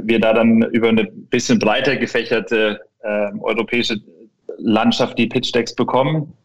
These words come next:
Also ich würde sagen, dass wir so in der Woche pro Land sicher fünfzig bis hundert, äh, Pitch-Decks bekommen.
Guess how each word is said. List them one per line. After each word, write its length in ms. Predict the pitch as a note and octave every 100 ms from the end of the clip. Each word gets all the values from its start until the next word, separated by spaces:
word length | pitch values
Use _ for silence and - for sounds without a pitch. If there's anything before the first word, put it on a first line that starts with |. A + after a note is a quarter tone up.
| _
Also 160 | G#2+ A2
ich 80 |
würde 200 | A#2 C3
sagen, 260 | B2 A#2 B2+
dass 180 | C3 B2+
wir 140 | A#2+
so 80 | A#2+
in 120 | A#2
der 140 | A2+ G#2
Woche 540 | A#2+ B2 C3+ C3 B2 - -
pro 180 | - B2
Land 420 | A#2 A2 C3+ B2
sicher 560 | - A#2+ C3 B2 A#2 A2 -
fünfzig 540 | - C3 B2+ - A#2+ -
bis 180 | A#2
hundert, 720 | A#2 A#2+ A#2+ A#2 G#2+ - - - _ _ _ _ _
äh, 140 | G#2+ G#2+
Pitch-Decks 560 | - G#2 - G#2 -
bekommen. 500 | G2+ - G2 F#2+ -